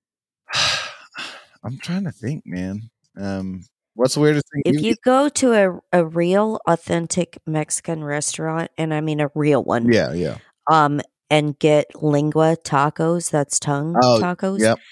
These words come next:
Speaker 2: Um, yeah, that's good. But tongue can also be really gross if you don't cook it right. Kinda like liver. Yeah. It's, like, pasty and, uh, blah.
Speaker 1: Yep.
Speaker 2: Yeah.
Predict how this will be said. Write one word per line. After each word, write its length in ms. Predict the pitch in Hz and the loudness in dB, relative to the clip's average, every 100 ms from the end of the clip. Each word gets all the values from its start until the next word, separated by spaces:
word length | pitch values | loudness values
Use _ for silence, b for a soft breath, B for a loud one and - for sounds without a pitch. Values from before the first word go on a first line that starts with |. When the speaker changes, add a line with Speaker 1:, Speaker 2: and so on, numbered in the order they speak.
| B B - | B B -2
Speaker 2:
Um, 320 | 160 151 151 - | 2 2 0 -6
yeah, 280 | 147 85 78 _ _ - | -4 -2 -4 _ _ -8
that's 240 | 151 - - | -6 -4 -4
good. 240 | 147 - _ _ _ _ _ | -4 -4 _ _ _ _ _
But 260 | 165 165 - | -2 -2 0
tongue 260 | 196 190 196 | 0 0 0
can 220 | 196 170 | -2 0
also 340 | 160 170 185 | 0 0 -2
be 160 | 170 170 | 0 0
really 260 | 165 160 | 2 0
gross 400 | 151 151 160 160 | 0 2 2 0
if 120 | 160 156 | -4 -4
you 60 | |
don't 200 | 151 151 | -4 -4
cook 200 | 160 156 | -4 -4
it 40 | 160 | -2
right. 300 | 156 160 - B B B _ _ | -2 -2 -4 B B B _ _
Kinda 440 | - - 220 247 233 | -12 -2 0 2 2
like 280 | 220 220 214 | 2 0 0
liver. 580 | 214 214 226 220 220 _ _ | 0 2 0 -2 -8 _ _
Yeah. 260 | 147 - - _ b b b b b | -8 -6 -10 _ b b b b b
It's, 280 | - 156 - | -8 -6 -2
like, 240 | 147 - - | -2 -4 -4
pasty 500 | 170 160 - 170 156 | -6 -4 -4 -2 -2
and, 240 | 147 127 123 123 | -4 -6 -8 -4
uh, 1120 | 196 196 190 180 175 156 131 117 110 85 76 | 0 2 4 4 4 4 4 2 0 -2 -2
blah. 360 | 85 113 85 80 82 | -4 -4 -2 -6 -6
Speaker 1:
Yep. 160 | 80 - | -8 -8
Speaker 2:
Yeah. 80 | 85 | -14